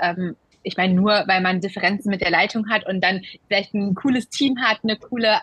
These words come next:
ähm, Arbeitsatmosphäre, sage ich mal, und auch wirklich die Arbeit gerne macht, ist es wahrscheinlich nicht der einzige Grund,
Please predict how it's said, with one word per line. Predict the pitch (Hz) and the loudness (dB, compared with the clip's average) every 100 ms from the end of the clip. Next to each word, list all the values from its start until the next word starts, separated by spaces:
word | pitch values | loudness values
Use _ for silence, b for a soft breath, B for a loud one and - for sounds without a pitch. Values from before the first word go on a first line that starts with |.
| 196 | 0
ähm, | 202 202 202 - | 0 0 -4 -2
Arbeitsatmosphäre, | 214 220 208 - - - 202 - 196 - 247 247 220 | 0 2 -2 -4 -20 -8 -8 -6 -12 -6 -4 -2 -2
sage | 202 196 196 | 0 0 -2
ich | - | -6
mal, | 208 202 | -2 0
und | 196 185 | -2 -2
auch | - | -2
wirklich | - 196 190 - - | -2 -4 -6 -8 -6
die | 196 220 | -2 2
Arbeit | 190 208 208 | 4 2 2
gerne | 208 202 | 2 2
macht, | 202 196 | 0 -2
ist | 196 | -6
es | 185 | -4
wahrscheinlich | 190 196 190 190 | -4 0 -2 -2
nicht | 196 | -2
der | 139 | 0
einzige | 185 202 226 190 | 0 0 -2 -4
Grund, | 185 196 208 | -4 0 0